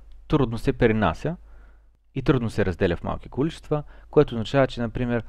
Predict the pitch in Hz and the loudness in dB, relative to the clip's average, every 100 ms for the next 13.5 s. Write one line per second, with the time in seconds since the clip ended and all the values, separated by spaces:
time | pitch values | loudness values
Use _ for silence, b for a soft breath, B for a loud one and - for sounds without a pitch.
0 | b - 147 131 107 95 107 101 95 107 | b -2 0 2 0 0 0 0 -4 -6
1 | 120 131 - B B 120 131 120 - - | -4 -4 -6 B B -2 0 0 -2 0
2 | 110 82 - - - 87 85 - - - | 2 2 -4 -12 -8 -6 -4 -6 -10 -18
3 | - - _ _ _ _ _ 196 180 151 | -20 -20 _ _ _ _ _ -8 -4 -2
4 | 127 - 95 - 90 85 85 87 - - | -2 -2 -10 -8 -10 -4 -2 -2 -2 -6
5 | - - 135 - 143 117 90 - - - | -4 -4 -6 -4 -2 -2 -2 -8 -10 -10
6 | - - b b b 160 - - 104 107 | -12 -16 b b b -2 -2 -4 -2 -2
7 | 131 135 104 - 170 175 156 131 143 139 | -2 -6 -10 -6 -4 -4 -4 -4 -6 -4
8 | 123 113 110 110 113 110 110 - 90 123 | -6 -6 -8 -6 -6 -6 -8 -10 -4 -2
9 | 147 151 - 117 101 - 107 98 101 - | -2 -2 -2 -2 -2 -8 -6 -6 -8 -8
10 | 127 123 107 95 92 - - - b b | -6 -4 -4 -2 -4 -6 -16 -20 b b
11 | b b b 151 123 98 87 95 - 151 | b b b 2 2 0 -6 -8 -8 -10
12 | - b - 107 110 90 85 107 - 113 | -10 b -10 -2 0 0 -2 -10 -8 -6
13 | 98 80 - - | -2 -2 -4 -12